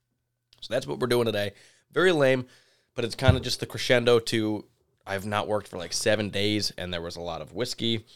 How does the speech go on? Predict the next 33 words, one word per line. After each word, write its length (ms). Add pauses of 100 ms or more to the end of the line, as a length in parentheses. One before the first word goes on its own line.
(260)
There 100
were 80
a 60
lot 160
of 100
special 380
beers, 400
a 40
lot 200
of 80
I 140
P 280
As 220
and 80
whatnot. 440 (440)
And 360 (200)
to 80
kinda 260
just 300 (840)
coast 480
back 300
into 320
work 420 (1500)
on 80
the 80
light 320
end 220
here, 320 (240)
I 80
feel 160
good 120
about 220
it. 80